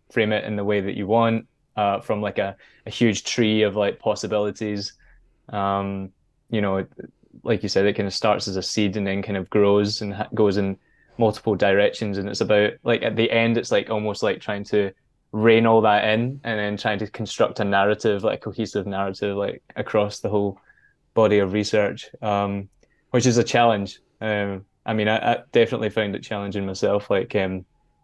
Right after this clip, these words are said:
you know, a lot of having to rewrite parts of, I, I don't know how you approached your, your, um,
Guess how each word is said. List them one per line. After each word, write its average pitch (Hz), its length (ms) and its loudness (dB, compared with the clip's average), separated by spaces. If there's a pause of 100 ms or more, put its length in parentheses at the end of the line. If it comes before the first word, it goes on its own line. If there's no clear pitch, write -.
(320)
you 101 100 0
know, 90 180 -4
a 107 80 0
lot 107 160 6
of 101 180 -2 (520)
having 110 240 0
to 110 160 0
rewrite 107 580 4 (520)
parts - 340 0
of, 104 260 -2 (240)
I, 120 220 2
I - 20 4
don't 135 140 2
know 127 80 2
how 123 80 4
you 120 240 2
approached 113 360 -4
your, 110 240 2
your, 107 380 -2
um, 104 340 -10